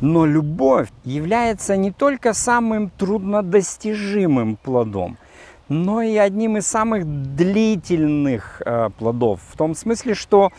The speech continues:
эм, чтобы полюбить по-настоящему, необходимо не только приложить массу усилий, но и требуется достаточно большой промежуток времени. Однако, когда мы в книге "Деяний апостолов" читаем,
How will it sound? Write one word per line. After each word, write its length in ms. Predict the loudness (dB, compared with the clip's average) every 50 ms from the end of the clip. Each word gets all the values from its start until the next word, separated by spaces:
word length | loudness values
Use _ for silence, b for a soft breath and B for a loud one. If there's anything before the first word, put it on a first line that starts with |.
| B B B B B B
эм, 500 | -4 -2 0 2 2 0 0 -2 -4 -6 -10 -16 -20 -20 -20 -20 -20 -20 -20 -18
чтобы 360 | -18 -2 0 2 2 2 2
полюбить 640 | 0 0 0 0 2 2 0 0 0 0 -2 -2 -2
по-настоящему, 1120 | -2 0 0 0 0 -2 -4 -4 -4 -2 -2 -2 -2 -4 -4 -2 0 2 2 2 2 0 B B B B B B B B B B B B B _
необходимо 760 | -4 -2 0 0 -2 0 0 0 0 0 2 4 4 4 4 2
не 160 | 0 -4 -4
только 380 | -2 -2 -2 -2 0 0 -2 0
приложить 480 | 0 2 2 2 2 2 0 -2 -2
массу 400 | 0 0 0 0 0 -4 -4 -4
усилий, 480 | -4 -4 -6 -6 -4 -4 -2 -2 0 0
но 160 | 0 0 -2
и 40 | -4
требуется 480 | -4 -4 -4 -2 0 0 0 0 0 2
достаточно 880 | 4 4 4 4 0 -4 -2 -2 0 0 0 -2 -4 -2 -2 -2 0
большой 480 | 2 4 4 4 2 2 4 4 4 4
промежуток 600 | 4 2 0 0 0 0 -2 -2 -2 -4 -4 -4
времени. 480 | -2 -2 0 0 -2 -4 -8 -12 -14 -16 -20 -20 -20 B B B B B B B B B B
Однако, 520 | 8 8 8 8 4 2 2 0 -2 0
когда 280 | 0 0 0 0 0 0
мы 140 | 0 -2
в 100 | -4 -4
книге 300 | -4 -2 -2 -2 -2 -2
"Деяний 440 | -2 0 0 0 0 0 0 0 0
апостолов" 520 | 0 2 0 0 0 0 0 0 0 0 0
читаем, 500 | -4 -6 -4 -2 -2 -2 -2 -4 -4